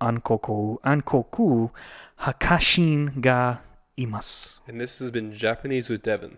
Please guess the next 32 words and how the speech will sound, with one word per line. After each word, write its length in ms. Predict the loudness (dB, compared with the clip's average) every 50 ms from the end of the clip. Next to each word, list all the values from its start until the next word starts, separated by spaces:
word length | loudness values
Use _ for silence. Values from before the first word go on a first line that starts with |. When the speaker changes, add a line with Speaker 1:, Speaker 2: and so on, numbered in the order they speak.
| _ _ _
Speaker 2:
<laughs> 140 | -18 -18 -18 -20 -20 _ _ -20 -20 _ _ _ _ -4
Speaker 1:
Yeah, 200 | -2 0 0 0
I'm 80 | 2
not 380 | 2 0 0 -2 -4 _ _ -10
the 80 | -6
best. 340 | -6 -4 -4 -4 -6 0 4
This 100 | 4 6
is 80 | 6 6
a 80 | 4
josei, 420 | 4 4 4 4 4 2 0 0 0
by 140 | 0 -2 -2
the 80 | -2
way, 240 | -2 -2 -2 -4 -6 -8
so 160 | -8 -6 -2
this 80 | 0 0 0
is 100 | -2 -2
geared 220 | -2 0 -2 0 -2
to 100 | -2 -2
older 240 | 0 0 0 0
women. 320 | 0 0 -2 -2 -2 -4 -6 -12 _ _ _ _ _ _ _ _ _ _ _ _ _ _ _ _ _ -20 -20 _
Speaker 2:
But 140 | -6 -4 -2
they're 140 | -2 -4 -4
tiny 360 | -6 -8 -10 -10 -10 -10 -10
boys. 460 | -8 -6 -8 -8 -8 -12 -20 -20 -20 -20 -20 _ _ _ _ _ _ _ _ _ _ 2
Speaker 1:
Are 100 | 4 6
those 160 | 6 6 4
boys? 400 | 2 -2 -2 -2 -4 -6 -10 -16 -20 _ _ _ _ _
Are 100 | 2 6
all 200 | 8 8 8 8
of 60 | 8 6
those 140 | 6 4 4
boys? 420 | 6 4 4 4 4 2 0 -6